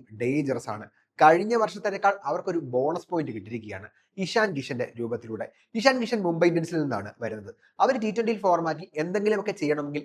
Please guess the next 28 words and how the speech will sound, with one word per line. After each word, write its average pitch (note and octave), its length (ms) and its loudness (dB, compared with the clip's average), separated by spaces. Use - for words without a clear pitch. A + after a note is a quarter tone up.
ഈ E3 180 -8
സീസണിൽ C#3 320 -6
ചെയ്യണം. G#2 320 -10
അതിനാൽ E3 260 0
തന്നെ D#3 180 -2
അവന് B2 260 -6
വാശിയുണ്ട്. G#2 580 -4
അവനിൽ E3 300 0
നിന്ന് F#3+ 220 -2
ഈ E3+ 100 -2
സീസണിൽ F3+ 380 -2
മികച്ച C#3+ 300 0
പ്രകടനം C3 460 0
പ്രതീക്ഷിക്കാം. G#2 440 -10
ട്രാവിസ് D#3+ 420 4
ഹെഡും G3 240 0
അഭിഷേക് D3+ 440 0
ശർമ്മയും F3+ 300 -2
ഇഷാൻ E3+ 380 0
കിഷനും E3+ 320 -8
എൻറിച്ച് C#3+ 380 -8
ക്ലാസിനും F3 340 -4
ഒക്കെ F#3+ 200 -6
ചേരുന്ന F3+ 300 -2
ഒരു C#3 160 -2
ടീം, A#2+ 160 -4
അവരിൽ D3 320 -2
നിന്ന് C3+ 300 -6